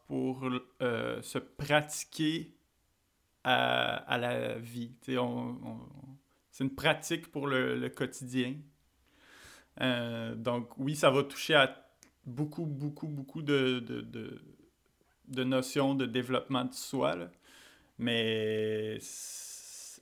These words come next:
à la base, c'est de l'interaction humaine, c'est de l'écoute, écouter, répondre, proposer, euh, réagir.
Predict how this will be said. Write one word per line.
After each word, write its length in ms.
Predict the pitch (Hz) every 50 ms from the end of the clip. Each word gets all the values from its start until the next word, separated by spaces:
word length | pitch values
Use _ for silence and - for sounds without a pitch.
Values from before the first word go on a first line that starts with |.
| _
à 100 | - 123
la 140 | 123 123 127
base, 380 | 123 120 139 139 151 160 156 160 -
c'est 80 | 139
de 40 | 127
l'interaction 920 | 131 131 131 127 143 120 127 123 123 - - - 151 151 151 151 151 151 143
humaine, 440 | 135 127 135 131 131 131 131 127 127
c'est 140 | - - 117
de 60 | 113
l'écoute, 680 | 131 131 127 - - 170 185 196 190 - - - - - _ - - - - _ - _ _ _ _ - _ _ _ _ -
écouter, 460 | 143 135 135 - - - 165 165 170
répondre, 800 | 165 165 147 143 143 147 147 156 170 175 185 190 196 196 185 175
proposer, 1160 | - - - 156 156 151 - 156 147 147 139 131 131 147 147 151 156 160 165 165 170 175 175 165
euh, 180 | 160 135 131 127
réagir. 840 | 123 147 143 139 139 135 123 120 131 135 135 139 147 160 165 175